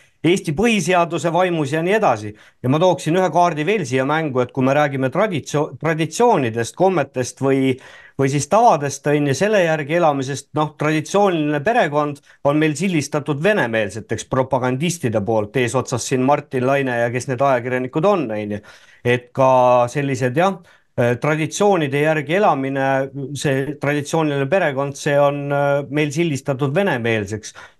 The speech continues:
Ja kui see tähendab venemeelsust, äh, noh, siis tuleb seda silti lihtsalt uhkusega kanda, midagi teha ei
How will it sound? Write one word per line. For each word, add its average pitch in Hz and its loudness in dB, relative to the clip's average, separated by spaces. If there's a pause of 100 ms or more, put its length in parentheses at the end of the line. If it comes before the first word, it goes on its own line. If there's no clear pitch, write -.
Ja 120 2
kui 143 0
see 185 2
tähendab 131 0
venemeelsust, 147 -2
äh, 139 2
noh, 139 -6
siis 139 -4
tuleb 143 0
seda 135 -8
silti 170 -2
lihtsalt 147 -2
uhkusega 147 -2
kanda, 160 0
midagi 120 -2
teha 135 0
ei 101 -10